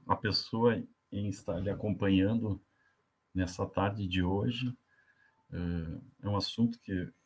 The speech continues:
enfim, eu, eu tenho bastante interesse e gosto bastante. E trouxeste pra nós hoje um panorama muito interessante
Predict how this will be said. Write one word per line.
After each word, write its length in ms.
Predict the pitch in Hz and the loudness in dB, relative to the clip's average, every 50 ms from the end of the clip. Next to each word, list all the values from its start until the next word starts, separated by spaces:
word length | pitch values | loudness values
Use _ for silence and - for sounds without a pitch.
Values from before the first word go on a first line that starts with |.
| _ _ _ _ _ _ _ - | _ _ _ _ _ _ _ -10
enfim, 340 | - 87 - - - 92 85 | -10 -10 -8 -6 -4 -4 -4
eu, 200 | 73 76 - - - | -4 -6 -8 -10 -10
eu 200 | 85 82 85 - - _ - | -10 -10 -10 -12 -14 _ -4
tenho 160 | 107 110 113 | -2 0 0
bastante 460 | 107 101 - - - 104 104 - 117 | 0 0 -2 -2 -4 -4 -2 0 -2
interesse 640 | 104 95 - 95 - 98 107 113 117 113 - - - | -2 0 0 0 0 2 0 0 -2 -4 -8 -8 -4
e 40 | 101 | 2
gosto 380 | 95 95 104 120 135 - - | 10 10 10 10 10 4 2
bastante. 760 | 98 98 95 - - - 92 95 110 120 127 - - 135 131 - _ _ - - - - _ _ _ _ _ _ _ _ _ _ - - | 2 4 2 2 -4 -6 -4 -2 0 -2 -2 -2 -4 -6 -6 -6 _ _ -20 -20 -20 -20 _ _ _ _ _ _ _ _ _ _ -14 -6
E 220 | - 113 110 104 107 | -2 -2 0 -2 0
trouxeste 580 | - - 135 131 - - 139 147 165 - - | 6 8 8 10 10 10 10 10 10 8 6
pra 140 | - 160 143 | 10 12 12
nós 320 | 131 127 123 135 143 127 | 12 12 12 12 12 12
hoje 280 | 127 123 131 143 139 147 | 10 8 10 10 10 12
um 460 | 143 139 139 139 135 123 110 107 95 - | 12 12 12 12 12 12 10 8 2 2
panorama 520 | - 117 123 123 117 113 123 135 147 139 | 6 8 10 10 10 10 8 10 12 12
muito 320 | 127 123 139 156 - 165 | 12 12 12 10 8 2
interessante 1000 | 165 143 - 151 147 147 139 135 - - 127 120 135 147 170 - - - - | -2 0 2 2 2 2 0 0 -2 -2 2 4 4 4 2 0 -4 -6 -6